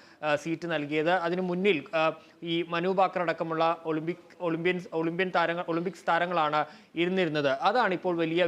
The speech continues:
വിവാദമായിരിക്കുന്നത്. പക്ഷേ ഇക്കാര്യത്തിൽ പറയുന്നത് ഈ, ആ, സർക്കാർ പറയുന്നത് ഈ ഒളിമ്പിക് താരങ്ങൾക്ക് മുൻനിരയിൽ സീറ്റ്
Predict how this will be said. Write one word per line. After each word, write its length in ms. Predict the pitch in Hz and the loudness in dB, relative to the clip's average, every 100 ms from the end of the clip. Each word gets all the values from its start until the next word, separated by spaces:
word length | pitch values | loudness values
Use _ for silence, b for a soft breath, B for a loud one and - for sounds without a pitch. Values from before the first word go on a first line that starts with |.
| 156 | 0
വിവാദമായിരിക്കുന്നത്. 840 | 151 165 190 170 143 143 160 165 | 2 2 2 0 -2 -4 -6 -6
പക്ഷേ 160 | 185 220 | -4 -6
ഇക്കാര്യത്തിൽ 400 | 190 226 220 220 208 | -2 0 2 0 0
പറയുന്നത് 460 | 180 156 170 170 180 175 170 | 0 0 -2 0 0 0 -2
ഈ, 40 | 165 B B B | -4 B B B
ആ, 100 | 165 | -4
സർക്കാർ 400 | 165 180 180 254 247 | 0 -2 2 0 2
പറയുന്നത് 460 | 175 160 160 160 185 165 | 0 0 -2 0 0 2
ഈ 20 | 175 170 | 0 0
ഒളിമ്പിക് 320 | 180 214 220 | 0 -2 0
താരങ്ങൾക്ക് 480 | 202 185 180 180 196 170 | 2 2 0 0 0 -2
മുൻനിരയിൽ 420 | 165 180 185 190 - | -2 0 0 0 -2
സീറ്റ് 280 | 165 160 | -4 -2